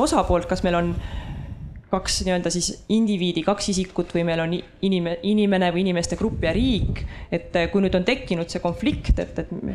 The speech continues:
et mina arvan, et mina tahan oma õigust kasutada siiamaani, aga kas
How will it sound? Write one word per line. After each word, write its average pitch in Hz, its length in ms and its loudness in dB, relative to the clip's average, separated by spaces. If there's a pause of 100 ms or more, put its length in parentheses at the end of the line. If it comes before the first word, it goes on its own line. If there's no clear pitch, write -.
(160)
et 175 80 -2
mina 208 220 4
arvan, 214 220 4
et 175 80 0
mina 208 200 4
tahan 190 200 2
oma 196 120 4
õigust 202 240 0
kasutada 185 240 0
siiamaani, 214 640 4
aga 170 260 0
kas 175 180 0